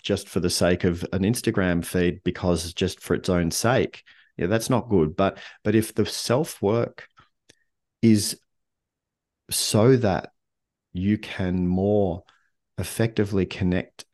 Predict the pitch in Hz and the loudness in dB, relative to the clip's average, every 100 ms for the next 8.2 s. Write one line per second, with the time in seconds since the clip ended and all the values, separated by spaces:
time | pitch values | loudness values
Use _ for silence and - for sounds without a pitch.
0 | _ - 95 92 90 - 76 - _ _ | _ -4 -2 0 -2 -4 -6 -6 _ _
1 | _ _ _ _ - 82 82 80 101 90 | _ _ _ _ -6 -4 -4 -6 0 2
2 | 107 82 - _ _ _ _ _ - 87 | 2 0 -6 _ _ _ _ _ -6 -2
3 | 82 85 90 - - - - 80 101 135 | 0 0 0 -2 -4 -6 -4 -2 -2 -2
4 | - 120 - - _ _ - 123 123 - | -6 -8 -10 -14 _ _ 0 0 0 -4
5 | 104 95 - 90 92 147 - 82 - _ | -4 -4 -8 -4 -2 -2 -4 -6 -8 _
6 | - - - - 95 92 110 - 95 85 | -20 -16 -12 -4 -2 0 -2 -2 -2 0
7 | 98 90 90 82 - 87 87 80 87 110 | 2 2 -2 -4 -2 -2 -2 -6 -4 -4
8 | - - | -6 -12